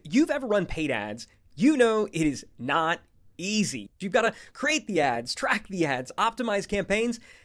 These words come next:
and scale the winners while killing off the losers. Look, it is a lot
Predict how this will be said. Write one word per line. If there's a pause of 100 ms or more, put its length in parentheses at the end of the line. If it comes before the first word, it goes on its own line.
(120)
and
scale
the
winners
while
killing (100)
off
the
losers.
Look,
it
is
a
lot